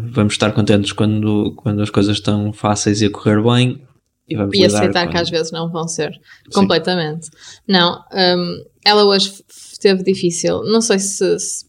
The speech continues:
Speaker 2: porque saímos pouco ou porque ela teve assim pouco movimento, estava habituada, esta semana habituou-se a estar com muitas pessoas. Hum, mas a verdade é que durante esta semana ela portou-se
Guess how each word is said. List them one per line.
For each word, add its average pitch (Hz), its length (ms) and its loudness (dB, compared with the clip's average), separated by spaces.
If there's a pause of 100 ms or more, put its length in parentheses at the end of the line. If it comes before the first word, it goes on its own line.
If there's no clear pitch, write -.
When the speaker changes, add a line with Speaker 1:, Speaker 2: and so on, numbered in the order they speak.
(160)
Speaker 2:
porque 190 280 -6
saímos 185 600 -2
pouco 196 460 2
ou 170 60 0
porque - 200 -12
ela 175 140 2
teve 175 160 0
assim 175 240 -2
pouco 175 480 0
movimento, 170 540 0
estava 165 240 -2
habituada, 165 500 0
esta 175 220 0
semana 170 240 -2
habituou-se 165 420 0
a - 20 -4
estar 170 160 -4
com 170 100 -6
muitas 175 280 -4
pessoas. 196 340 -4 (1000)
Hum, 180 580 -4 (680)
mas 202 240 4
a 202 60 2
verdade 190 360 4
é 185 40 2
que 185 140 -8
durante 180 260 0
esta 185 160 -2
semana 180 240 0
ela 170 140 0
portou-se - 520 -2